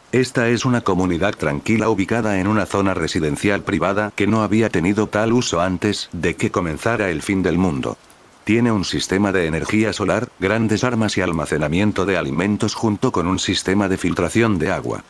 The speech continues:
Estas casas eran de primera categoría y se podría decir que vivir aquí alguna vez representaba tener mucho dinero,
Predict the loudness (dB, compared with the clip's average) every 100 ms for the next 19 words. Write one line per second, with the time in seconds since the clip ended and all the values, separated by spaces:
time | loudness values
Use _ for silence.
0 | -6 -2 -2 0 -4 0 -2 0 0 0
1 | 0 0 0 0 2 2 2 0 0 2
2 | 4 4 2 2 -2 -2 0 0 2 2
3 | 0 0 -2 0 0 2 2 2 2 0
4 | 0 2 2 4 2 2 0 0 0 0
5 | 0 0 0 0 2 2 2 0 0 -2
6 | 0 0 0 -2